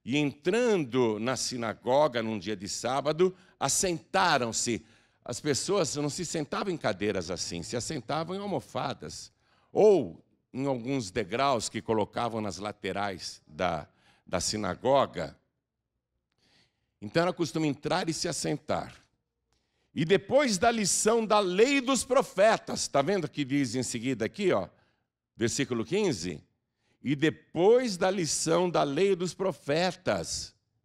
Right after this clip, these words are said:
Esse era o costume. Tinha o cântico, o pessoal cantava, geralmente salmos. Aí, o dirigente escolhia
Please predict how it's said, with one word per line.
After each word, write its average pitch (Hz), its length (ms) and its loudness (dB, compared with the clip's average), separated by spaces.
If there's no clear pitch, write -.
Esse 220 300 0
era 160 80 2
o 135 60 0
costume. 95 560 -8
Tinha 139 220 -2
o 123 60 -4
cântico, 165 540 -4
o 254 60 -10
pessoal 113 440 -4
cantava, 104 680 -6
geralmente 92 460 -6
salmos. 127 640 -4
Aí, 156 520 2
o 131 160 -2
dirigente 123 720 -4
escolhia 110 800 -4